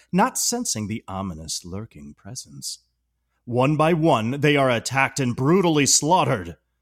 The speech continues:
Suspense and screams abound in this compelling chiller. Friday the Thirteenth, Part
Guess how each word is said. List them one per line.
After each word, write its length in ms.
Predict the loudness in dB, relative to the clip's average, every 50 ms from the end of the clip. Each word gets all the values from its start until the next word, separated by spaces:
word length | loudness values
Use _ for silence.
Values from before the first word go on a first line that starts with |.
| _ _ _ _ _
Suspense 680 | _ -12 -8 -6 -6 -6 -6 -6 -6 -4 -2 -2 -2 -2 0
and 220 | -2 -2 0 0
screams 760 | 0 0 0 0 0 0 0 0 0 -2 -2 -4 -4 -6 -6
abound 460 | -8 -6 -4 -4 -4 -2 -2 -4 -4
in 240 | -6 -8 -8 -8 -6
this 240 | -8 -8 -6 -6 -8
compelling 840 | -8 -8 -10 -10 -10 -10 _ -18 -14 -12 -12 -10 -8 -8 -10 -10 _
chiller. 640 | _ -8 -8 -6 -6 -8 -10 -10 -16 -20 -20 -20 _ _ _ _ _ _ _ _ _ _ _ _ _ _ _ _ _ _ _ _ _ _ _ _ _ _
Friday 400 | _ -20 -16 -14 -14 -12 -14 -16
the 120 | -18 -20 -20
Thirteenth, 960 | _ _ -20 -20 -20 _ _ -18 -16 -14 -16 -16 -16 -18 -20 -20 -20 -20 _ _ _ _ _ _ _ _ _ _ _ _ _ _ _ _ _ _ _ _ _ _ _ _ _ _ _
Part 280 | _ -20 -20 -20 -20 _